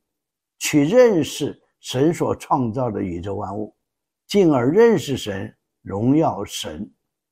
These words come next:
弟兄姊妹看见这个吗？实际今天我们的一些实证的科-，实验科学的所采取的方法，所以这是经验，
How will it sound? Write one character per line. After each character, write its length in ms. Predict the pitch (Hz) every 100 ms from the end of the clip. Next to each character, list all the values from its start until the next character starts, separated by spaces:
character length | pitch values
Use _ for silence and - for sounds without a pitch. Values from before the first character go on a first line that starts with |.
| _ _ _ _ _ -
弟 80 |
兄 160 | 247 247
姊 80 | 220
妹 140 | 208
看 240 | 202 214 208
见 160 | 202
这 120 | 196
个 120 | 208 180
吗？ 200 | 180 180 _ _
实 260 | - 214
际 140 | 226 233
今 320 | 240 269 320
天 260 | 240 240 214
我 160 | 135
们 140 | 131 156
的 100 | 151
一 100 | 131
些 180 | 120 147
实 380 | 131 - 156 202
证 260 | 208 170
的 240 | 123 92 _ _ _
科-， 340 | - - 202 170
实 380 | 131 - 170 220
验 180 | 214 160
科 240 | 180 202
学 200 | - 160
的 100 | 123
所 240 | - 120
采 260 | 113 - 151
取 160 | 160 120
的 140 | 107
方 420 | - 107 285 285
法， 280 | - - - _ _ _ _ _ _
所 200 | - 131
以 60 | 120
这 160 | 123 120
是 100 | 113
经 440 | - 208 226 226
验， 280 | 214 160